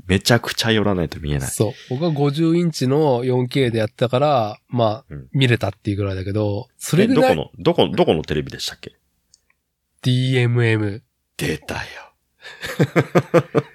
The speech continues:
Speaker 1: <laughs> 出たよ。
Speaker 2: もうね、ディーエムエムはね、ほんとすごい囲い込んで、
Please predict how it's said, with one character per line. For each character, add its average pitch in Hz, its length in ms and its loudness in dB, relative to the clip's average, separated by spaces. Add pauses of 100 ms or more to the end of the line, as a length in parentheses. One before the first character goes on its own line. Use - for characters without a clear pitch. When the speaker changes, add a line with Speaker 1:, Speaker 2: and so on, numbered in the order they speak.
(380)
Speaker 1:
<laughs> - 100 2 (960)
出 - 280 -4 (100)
た - 80 -10
よ。 - 60 -8 (380)
Speaker 2:
も 113 260 0
う - 60 -4
ね、 107 300 0
デ - 80 -6
ィ 120 440 -6
ー - 40 -4
エ 117 40 -6
ム 123 220 -2
エ 139 120 -2
ム 135 180 -4
は 117 120 -6
ね、 131 120 -4
ほ 127 220 -8
ん 165 60 -4
と - 180 -4
す - 160 -2
ご - 400 0
い - 20 2
囲 208 40 0
い - 20 -2
込 220 160 0
ん 214 40 0
で、 190 160 -2